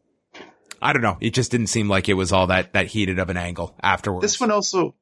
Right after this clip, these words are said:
Speaker 2: it also felt like this was a little bit of wink, wink, nudge, nudge. Remember that guy who, like, we should have had the security taken out because he was misbehaving at the Ring of Honor show
Speaker 1: That's
Speaker 2: instead of
Speaker 1: what I
Speaker 2: bringing him
Speaker 1: thought, too.
Speaker 2: backstage?
Speaker 1: Yep.
Speaker 2: I was like, "Really? Are we, are we really doing this? Like,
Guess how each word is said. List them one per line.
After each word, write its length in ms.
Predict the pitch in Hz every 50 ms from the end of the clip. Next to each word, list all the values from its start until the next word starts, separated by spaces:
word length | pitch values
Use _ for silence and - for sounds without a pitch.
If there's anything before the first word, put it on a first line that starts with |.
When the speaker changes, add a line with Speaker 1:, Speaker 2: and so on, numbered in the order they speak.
| _ _
Speaker 2:
it 120 | - 160 156
also 240 | 185 180 - 208 165
felt 320 | 139 - 160 151 139 -
like 200 | 123 120 107 -
this 200 | 120 110 - -
was 260 | 117 110 107 107 98
a 60 | 101
little 160 | 104 107 104 101
bit 120 | 107 101
of 100 | 101 95
wink, 300 | 92 107 107 107 - -
wink, 220 | 113 107 101 95
nudge, 340 | 98 101 101 101 101 95 -
nudge. 260 | 104 101 104 107 92
Remember 280 | 92 101 104 107 117 117
that 220 | 113 110 104 87
guy 480 | 85 98 95 101 107 110 113 113 110 107
who, 160 | 107 107 101 101
like, 440 | 101 98 98 95 95 90 90 - - - - - - - -
we 120 | - 113
should 180 | 110 - 135 113
have 80 | 101
had 180 | 117 117 110 101
the 60 | 104
security 460 | 107 - - - 110 110 107 113 120
taken 360 | 107 - 123 113 110 107 123 110
out 180 | 110 117 127
because 260 | 127 120 - 113 95 95
he 40 | 104
was 160 | 98 95 92
misbehaving 640 | 104 107 - - - 98 90 101 101 104 110 117 117
at 60 | 110
the 80 | - 98
Ring 160 | 98 104 104
of 80 | 98 90
Honor 280 | 92 92 101 110 110
show 240 | 107 - 117 110 113
Speaker 1:
That's 180 | 123 127 - 113
Speaker 2:
instead 80 | 101
of 60 | -
Speaker 1:
what 0 |
I 100 | 113 107
Speaker 2:
bringing 120 | 98 101 107 104
him 60 | 95
Speaker 1:
thought, 60 | 98
too. 120 | 98 104
Speaker 2:
backstage? 440 | - - - - 98 101 110 - - -
Speaker 1:
Yep. 180 | - 73 - -
Speaker 2:
I 60 | -
was 120 | 170 160 170
like, 160 | 180 165 151
"Really? 360 | 165 180 185 190 185 185 180
Are 100 | 175 175
we, 100 | 165 165
are 140 | - 147 165
we 120 | 165 175 175
really 440 | 156 131 120 123 127 131 135 131
doing 300 | 127 123 113 110 117 127 131
this? 360 | 135 151 156 - - - -
Like, 440 | 104 101 98 92 - - - -